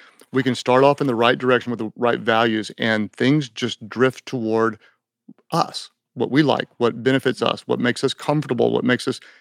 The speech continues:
feel successful. And so even with good intentions, we can start in the right direction, but we tend to drift. So you always wanna analyze. And then what happens, Bianca, that a lot of people miss is we often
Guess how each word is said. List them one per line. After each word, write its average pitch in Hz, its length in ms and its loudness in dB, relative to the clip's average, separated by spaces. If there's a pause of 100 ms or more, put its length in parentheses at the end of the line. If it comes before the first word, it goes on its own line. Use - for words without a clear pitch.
(120)
feel 175 320 4
successful. 123 680 -4 (400)
And 127 140 -2
so 131 420 4 (180)
even 170 260 4
with 113 160 0
good 139 200 4
intentions, 160 560 0
we 123 100 -2
can 120 100 -2
start 127 200 0
in 135 60 0
the 123 60 0
right 120 180 2
direction, 117 340 -2
but 117 120 -4
we 117 100 -4
tend 110 260 -8
to 107 60 -6
drift. 113 400 -6 (340)
So - 140 -6
you 123 80 -2 (200)
always 151 380 4
wanna 117 180 0
analyze. 110 440 -4
And 120 140 -2
then 151 80 2
what 190 100 2
happens, 143 320 4
Bianca, 120 400 0
that 120 160 -4
a 113 40 2
lot 120 200 4
of 127 60 0
people 120 200 -4
miss 113 380 -2 (540)
is 117 340 2
we 131 120 0
often 135 320 2